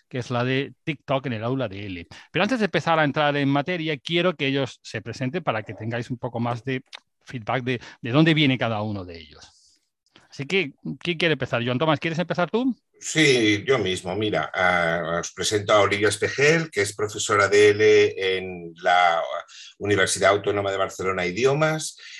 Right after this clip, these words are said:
Speaker 2: y también colabora como formadora en el Máster de Formación de Profesores de Español como Lengua Extranjera en la Universidad de Barcelona y en el programa a distancia, el mismo programa a distancia que se llama univa. Ah, nada más.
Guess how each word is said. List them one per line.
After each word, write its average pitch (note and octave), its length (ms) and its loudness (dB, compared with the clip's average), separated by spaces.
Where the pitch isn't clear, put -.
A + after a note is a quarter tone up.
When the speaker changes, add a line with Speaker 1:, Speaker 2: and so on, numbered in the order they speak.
Speaker 2:
y F#2+ 680 -2
también G2 320 0
colabora G#2 420 2
como G2 200 -4
formadora G#2 560 -4
en A2 60 -6
el F#2+ 80 -4
Máster F#2+ 280 -6
de F#2+ 80 -6
Formación F2+ 400 -8
de F#2 80 -6
Profesores F2+ 540 -10
de F2 80 -8
Español F2 560 -8
como E2+ 200 -10
Lengua F2+ 220 -8
Extranjera G2+ 760 2
en F2+ 160 -2
la E2+ 80 -2
Universidad E2+ 380 -4
de F#2+ 60 0
Barcelona C#3+ 640 0
y B2+ 320 0
en A2+ 80 2
el G#2 100 2
programa G#2 600 2
a G#2 40 2
distancia, A2+ 580 -4
el G2+ 60 -6
mismo G#2+ 240 -8
programa G#2 300 -2
a - 20 0
distancia A2 880 2
que - 60 -14
se - 140 -10
llama F2 240 2
univa. D2+ 440 -6
Ah, D#2+ 460 -4
nada D2+ 140 -10
más. - 380 -10